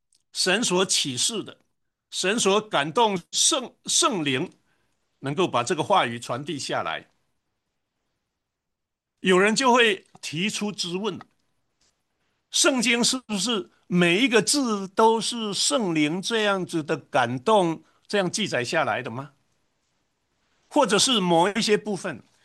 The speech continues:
有人认为呢，是全本圣经呢，不是都是神的话，不是都是真理，而还有很多一部分是人所说的。他们不相信神是一个字、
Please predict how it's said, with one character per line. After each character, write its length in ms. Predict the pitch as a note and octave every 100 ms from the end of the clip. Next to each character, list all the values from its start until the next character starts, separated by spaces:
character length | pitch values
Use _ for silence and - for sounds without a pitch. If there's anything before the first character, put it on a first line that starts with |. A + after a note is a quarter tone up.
| _ _ _
有 140 | F#3+
人 180 | F3 A3
认 160 | C4 C4
为 200 | F#3+ E3
呢， 140 | F3 F3
是 200 | - G#3
全 220 | G3+ A#3+
本 160 | G3
圣 240 | E3 B3+ G3
经 160 | G3+
呢， 220 | G3 F3+ F3+ - _
不 160 | G#3+ A#3+
是 240 | C4+ A#3
都 280 | - G#3+ G#3+
是 240 | A3 G#3
神 300 | F3 C#3+ C3+
的 100 | D#3
话， 320 | D3+ G3 D3+ - -
不 120 | - A3
是 280 | C4 A#3+
都 180 | F#3+ A3
是 160 | G#3+ G#3+
真 320 | - G3 F#3+
理， 320 | B2 A2 C3 _ _ _ _ _ _ _ _ _ _
而 180 | - G#3+
还 160 | G3+ A#3
有 320 | A#3 G3+ G3+
很 180 | E3 E3
多 200 | A3 A3
一 80 | A3
部 160 | A#3
分 200 | G#3+ G#3+
是 140 | G3+ A3
人 240 | E3 F3+
所 200 | F3+ C3+
说 260 | - F3 F3
的。 160 | - _ _ _ _ _ _ _ _ _ _ _
他 140 | C4+
们 100 | A#3+
不 260 | A3+ G#3+ B3+
相 280 | - A#3+ B3
信 200 | B3+ G#3+
神 320 | - D#3+ F#3
是 240 | G#3 A3 -
一 100 | B3
个 140 | G#3
字、 340 | - A#3+ G3+